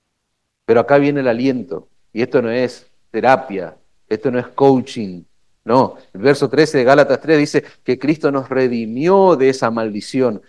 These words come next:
habiéndose hecho maldición por nosotros, como escri-, es-, como está escrito, dice, "Maldito todo el que es colgado de un madero". Pablo está referenciando Deuteronomio veintiuno, veintitrés. Fíjense, enfatiza ese texto,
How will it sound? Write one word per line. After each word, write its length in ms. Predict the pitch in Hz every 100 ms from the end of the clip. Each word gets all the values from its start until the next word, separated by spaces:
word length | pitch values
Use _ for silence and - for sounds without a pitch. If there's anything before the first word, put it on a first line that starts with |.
| _ _
habiéndose 480 | 107 127 160 160 160
hecho 220 | 151 156
maldición 640 | 139 131 123 - 175 190
por 100 | 160
nosotros, 580 | 139 123 139 127 104 - _ _ _
como 220 | - 117 110
escri-, 180 | - 151
es-, 160 | 117 -
como 160 | - 107
está 140 | -
escrito, 360 | 131 131 131 110
dice, 240 | 107 104
"Maldito 680 | 98 101 107 143 139 143 131 _ _ _
todo 200 | 120 123
el 80 | 117
que 140 | 113
es 80 | 117
colgado 560 | - 110 98 113 123 104
de 40 |
un 80 | 104
madero". 420 | 92 92 90 73 - _
Pablo 200 | - 107
está 160 | 113 117
referenciando 880 | 113 104 107 101 98 120 123 110 - _ _
Deuteronomio 500 | 101 - 101 113 120
veintiuno, 300 | 113 104 110
veintitrés. 520 | 110 98 98 98 - _ _ _ _ _ _ _ _
Fíjense, 540 | - 127 139 156 143 98
enfatiza 500 | 127 131 123 160 160
ese 120 | 139
texto, 480 | 131 151 143 - -